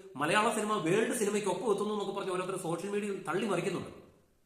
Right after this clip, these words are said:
സംഗതിയൊക്കെ ശരിയാ, കണ്ടിരിക്കാൻ, അതിന്റെ അവതരണവും കാര്യങ്ങളൊക്കെ കണ്ടിരിക്കാൻ നല്ല രസമാണ്.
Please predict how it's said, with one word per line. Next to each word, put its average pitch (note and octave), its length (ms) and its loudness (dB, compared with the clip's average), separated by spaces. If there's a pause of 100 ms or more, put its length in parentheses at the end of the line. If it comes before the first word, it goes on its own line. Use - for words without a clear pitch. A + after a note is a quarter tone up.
(180)
സംഗതിയൊക്കെ A#3 360 0
ശരിയാ, G3 220 2
കണ്ടിരിക്കാൻ, G3 440 0
അതിന്റെ F3 220 0
അവതരണവും F#3+ 340 0
കാര്യങ്ങളൊക്കെ F3+ 380 2
കണ്ടിരിക്കാൻ F3+ 320 -2
നല്ല E3+ 320 -2
രസമാണ്. C#3+ 240 -6